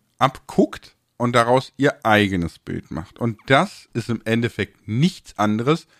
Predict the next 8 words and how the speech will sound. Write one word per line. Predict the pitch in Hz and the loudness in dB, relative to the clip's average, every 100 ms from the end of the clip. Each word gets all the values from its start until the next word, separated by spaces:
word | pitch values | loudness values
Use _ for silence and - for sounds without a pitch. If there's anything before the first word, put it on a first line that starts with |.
| _ | _
als | - 98 - | -8 -8 0
das, | 135 - | 0 0
was | 101 - | -6 -2
jeder | 113 127 | -2 -2
Künstler | - 113 - 104 | -4 -8 -2 2
macht. | 98 - - _ _ _ _ _ _ _ _ _ _ _ _ _ | 2 -2 -14 _ _ _ _ _ _ _ _ _ _ _ _ _
Ne? | 117 156 190 - | 0 0 0 0
Weil | 98 104 127 208 | 0 4 2 0